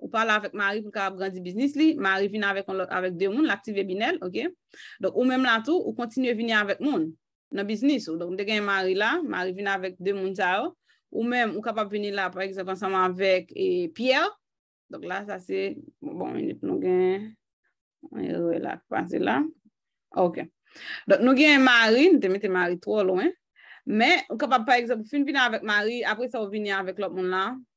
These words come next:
Ou vini avèk Jan, yon lòt Jan, wi, e pa menm Jan, Mari, yon lòt Jan. <laughs> Ou vini avèk Pyè, ou vini avèk Jak, oke. Ou vini avèk lòt moun lan,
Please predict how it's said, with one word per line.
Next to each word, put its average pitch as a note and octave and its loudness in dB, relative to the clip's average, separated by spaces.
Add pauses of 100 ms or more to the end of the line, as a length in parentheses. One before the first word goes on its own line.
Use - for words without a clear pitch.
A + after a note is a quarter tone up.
(180)
Ou F#3 -10
vini G#3+ 0
avèk F#3 0
Jan, G3 -2 (920)
yon F#3+ -6
lòt F#3 -2
Jan, F3 -2
wi, G#3+ -4
e - -2
pa G3+ -4
menm G3 -4
Jan, F3 -2
Mari, E3+ -2
yon F3 -4
lòt F3 -4
Jan. - -6 (320)
<laughs> - -18
Ou G3 -2
vini A#3+ 4
avèk G#3+ 4
Pyè, B3 6 (960)
ou G3+ -6
vini A#3+ 0
avèk F#3+ 0
Jak, B3 4 (560)
oke. A3 -2 (140)
Ou G3+ -14
vini A#3 -2
avèk G#3+ 0
lòt G3 -2
moun G3 -2
lan, A3 2